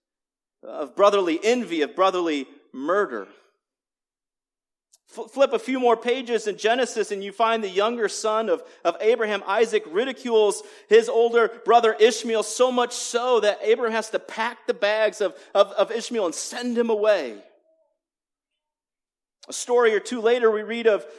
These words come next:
of two more brothers, Jacob and Esau, twin brothers, who from the get-go, right out of the womb,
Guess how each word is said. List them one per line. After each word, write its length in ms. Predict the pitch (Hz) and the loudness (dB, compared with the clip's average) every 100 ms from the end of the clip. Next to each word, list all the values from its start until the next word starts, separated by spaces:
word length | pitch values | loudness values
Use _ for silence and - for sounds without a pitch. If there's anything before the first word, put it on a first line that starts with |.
| - | -4
of 100 | 185 | -4
two 220 | - 247 240 | -4 -4 0
more 240 | 240 277 | 2 2
brothers, 360 | 226 170 147 - | 2 0 0 -4
Jacob 380 | 196 226 240 208 | 0 0 2 0
and 120 | 233 | -2
Esau, 420 | 269 - 160 127 - | -4 -4 -4 -4 -6
twin 340 | 262 294 285 | -4 -2 -2
brothers, 640 | 196 185 135 113 - - - _ _ _ - | -4 -4 -4 -10 -12 -18 -20 _ _ _ -10
who 100 | 240 | -4
from 180 | 226 233 | -2 0
the 80 | 226 | -2
get-go, 440 | 233 285 226 214 | -2 -6 0 2
right 360 | 180 226 262 269 | 2 4 2 0
out 200 | 214 240 | -2 -2
of 120 | 233 214 | 0 2
the 140 | 208 | 2
womb, 560 | 185 233 277 254 220 | 2 -2 0 2 0